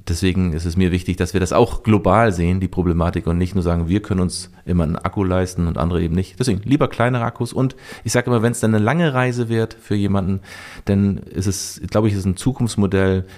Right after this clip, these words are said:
dann fährt er mit einem batterieelektrischen Auto, aber hat hinten einen kleinen Wasserstofftank drinne und mit einer kleinen Brennstoffzelle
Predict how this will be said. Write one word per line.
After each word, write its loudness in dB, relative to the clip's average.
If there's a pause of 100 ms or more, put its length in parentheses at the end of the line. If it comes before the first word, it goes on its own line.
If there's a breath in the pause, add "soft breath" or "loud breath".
dann -2
fährt -2
er 2
mit 2
einem 0
batterieelektrischen -2
Auto, -2
aber -2
hat -4
hinten -4
einen 0
kleinen -2
Wasserstofftank -4
drinne -4
und -4
mit 0
einer -2
kleinen -2
Brennstoffzelle -4